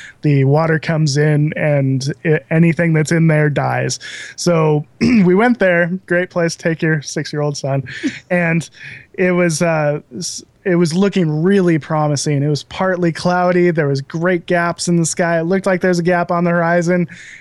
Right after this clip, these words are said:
And then right at the end, there was that ominous, uh, marine layer that hangs out on the Pacific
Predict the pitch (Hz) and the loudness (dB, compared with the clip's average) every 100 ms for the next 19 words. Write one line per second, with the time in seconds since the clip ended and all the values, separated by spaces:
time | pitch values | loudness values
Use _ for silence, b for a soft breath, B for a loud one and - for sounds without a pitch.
0 | B - 151 156 156 156 160 165 156 151 | B -2 0 2 2 0 2 0 0 0
1 | 151 156 156 156 139 151 147 147 143 151 | 2 2 2 2 0 0 2 2 0 -4
2 | 147 143 147 139 135 - 151 156 151 151 | -6 -6 -2 0 0 -2 0 2 2 0
3 | - - - - 143 131 127 135 147 160 | -2 -6 -6 -4 0 0 2 2 2 4
4 | 156 143 143 135 135 135 - 143 151 143 | 4 4 2 2 2 2 0 2 2 2
5 | 143 143 139 139 - 156 139 143 139 | 2 0 0 -2 0 -2 0 -2 -4